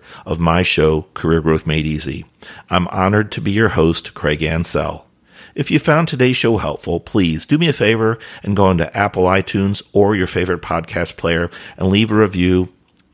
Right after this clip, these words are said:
We genuinely appreciate it, and we review all the notes to make sure we're hitting our goals, helping you succeed through Career Growth Made Easy. Don't forget to subscribe, and if you ever need career growth coaching advice or help,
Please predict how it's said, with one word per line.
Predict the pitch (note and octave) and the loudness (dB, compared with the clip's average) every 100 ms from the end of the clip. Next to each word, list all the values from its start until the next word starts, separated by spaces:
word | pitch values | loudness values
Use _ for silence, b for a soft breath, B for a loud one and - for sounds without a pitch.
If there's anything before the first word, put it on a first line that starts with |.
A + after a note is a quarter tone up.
| _ | _
We | G2+ F2+ | -4 -2
genuinely | E2 F#2+ F#2+ F#2 F#2 | 0 0 2 2 0
appreciate | F2+ E2+ D#2+ - D#2+ | 0 -2 -2 0 0
it, | E2 - | 0 -4
and | F2+ | -2
we | E2+ | 0
review | D#2+ D#2+ G2+ G2+ - - | 2 0 0 0 0 -4
all | F2+ F#2+ | -2 0
the | F2 | 0
notes | F2 D#2+ - - | 0 0 -2 -6
to | E2 | -2
make | F2 | 0
sure | - - E2+ | 0 -2 -2
we're | D#2+ | -2
hitting | D#2 E2+ F2+ | -2 0 0
our | F2 F2 | 0 -2
goals, | D#2+ D2+ D2+ - B B B | -2 -2 -2 -4 B B B
helping | G2+ F2+ F#2 F#2 | -2 0 2 2
you | F#2 | 0
succeed | - F#2+ - D#2+ D#2+ D#2 - b b | 0 -2 -2 0 -2 -4 -10 b b
through | - G2 F2+ | 0 0 0
Career | - D#2 D#2 | -2 0 0
Growth | C#2+ D#2 D#2+ C#2+ | 0 -4 -4 -4
Made | D2+ D#2 | -4 -4
Easy. | D2+ - C2 D2 _ _ B B | -4 -6 -8 -16 _ _ B B
Don't | - G2+ A2 | 0 0 2
forget | G2 F#2+ G2 | 0 0 -2
to | F#2+ | -4
subscribe, | - E2 - F#2 A2+ C3 C#3+ - B B | -6 -6 0 2 4 2 -2 -10 B B
and | F#2+ | -2
if | F2+ E2 | 0 -2
you | - | -2
ever | - D#3 C#3 | 0 2 2
need | D3 D3 - | 0 -2 -4
career | B2 B2 | 0 0
growth | A2 G2 G2+ | 0 -2 -2
coaching | - C3+ - B2+ | -2 -4 -2 -4
advice | B2 B2+ B2+ B2+ | -2 2 2 0
or | - | -4
help, | B2 C#3+ D3 | 0 0 -2